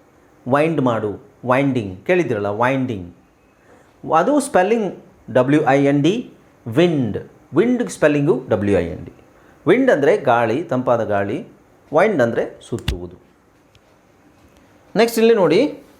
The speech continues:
ವೂಂಡ್, ವೂಂಡ್, ಡಬ್ಲ್ಯೂ ಓ ಯು ಎನ್ ಡಿ, ವೂಂಡ್. ಅದೇ ಡಬ್ಲ್ಯೂ ಓ ಯು ಎನ್ ಡಿ, ವೌಂಡ್. ವೂಂಡ್ ಅಂದರೆ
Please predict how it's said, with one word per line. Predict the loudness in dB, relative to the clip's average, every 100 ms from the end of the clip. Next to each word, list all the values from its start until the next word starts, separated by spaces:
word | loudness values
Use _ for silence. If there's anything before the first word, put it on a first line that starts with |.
| _ _ _ _ _ _ _ _ _ _ 0
ವೂಂಡ್, | 2 4 2 -4 -12 -20 _ _ _ _ _ _ _ _ _ _ _ -8 0
ವೂಂಡ್, | 4 4 0 -8 -18 -2 0
ಡಬ್ಲ್ಯೂ | 0 0 0 4
ಓ | 4 6 4 0 -6 -2
ಯು | 0 4 4
ಎನ್ | 2 0
ಡಿ, | -2 -6 -20 _ _ -12 -2
ವೂಂಡ್. | 2 2 2 -2 -6 -12 -20 _ _ -20 _ _ -20 -10 -2
ಅದೇ | 0 2 2
ಡಬ್ಲ್ಯೂ | -2 0 0 2 2
ಓ | 2 0
ಯು | 0 0
ಎನ್ | 0 0
ಡಿ, | -2 -4 -14 -20 -18 -4 0
ವೌಂಡ್. | 2 2 -2 -6 -10 -14 _ _ _ _ _ _ _ _ _ _ _ _ _ _ _ _ _ _ _ _ -20 -20 -16 0
ವೂಂಡ್ | 4 6 4
ಅಂದರೆ | 4 2